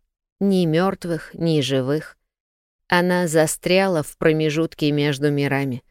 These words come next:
Малышка Дейзи — полная ее противоположность. Со всеми разговаривает или, по крайней мере, пытается. Так хочется ей передать весточку матери.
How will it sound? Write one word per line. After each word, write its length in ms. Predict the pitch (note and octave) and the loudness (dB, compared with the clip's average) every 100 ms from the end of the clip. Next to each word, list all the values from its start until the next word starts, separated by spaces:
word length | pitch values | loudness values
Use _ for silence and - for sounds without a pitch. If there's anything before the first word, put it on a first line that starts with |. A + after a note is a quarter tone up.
| _ _ _ _ _ _ _ _ _ _ | _ _ _ _ _ _ _ _ _ _
Малышка 580 | G#3 A3 G#3 G#3 - G3 | 0 4 4 4 2 2
Дейзи — 640 | F#3 A3+ B3 C3+ C3 B2 - _ - | 4 4 4 2 -2 -2 -8 _ 4
полная 520 | A#3+ A#3 A3+ G#3 F#3+ | 6 6 6 2 2
ее 360 | F3+ D#3 F3+ | 2 2 2
противоположность. 1160 | E3+ F3+ - E3+ E3 E3+ E3+ F3 D3 - - - _ _ _ _ _ | 2 0 0 0 2 2 2 0 -2 -10 -14 -20 _ _ _ _ _
Со 200 | - A#3+ | 2 2
всеми 300 | A3+ D#4 C#4 | 4 4 6
разговаривает 1040 | G#3 D#3 D3 C3+ D3+ A3 G3+ F3 D3 - - | 4 4 4 4 4 4 2 0 -2 -6 -4
или, 280 | F3+ F3 E3 | 0 2 4
по 160 | - C#3+ | 4 2
крайней 400 | F#3 G3 F#3 E3+ | 2 2 2 2
мере, 260 | F#3 F3 | 4 2
пытается. 840 | - D#3 - F3 G3 E3+ - - B2+ _ _ _ _ | 2 0 4 4 4 2 0 -6 -8 _ _ _ _
Так 280 | - A3+ - | 2 2 2
хочется 560 | - G#3+ G#3 E3+ - D#3+ | 2 2 4 0 0 0
ей 300 | D3+ F#3+ F#3 | 4 4 2
передать 680 | - F#3 D3+ C#3 E3 D#3+ - | 2 2 4 4 2 2 0
весточку 600 | D#3+ D#3+ - C#3 - D3+ | 0 0 -2 -8 -2 0
матери. 600 | D3 C#3+ C#3 C#3 - | 2 0 -2 -6 -8